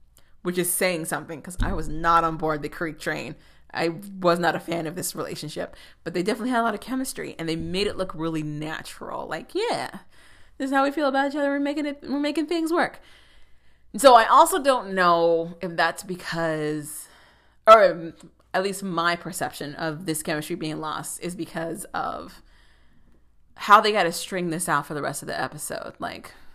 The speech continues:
it's a shortened series, but it's not crazy short.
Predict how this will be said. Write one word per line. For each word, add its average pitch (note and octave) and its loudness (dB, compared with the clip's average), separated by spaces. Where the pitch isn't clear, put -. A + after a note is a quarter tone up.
it's B3 -6
a C#4 0
shortened C#4 -4
series, D#3+ -6
but D#3+ -4
it's E3 -6
not - -8
crazy G#3 -8
short. G#4+ -8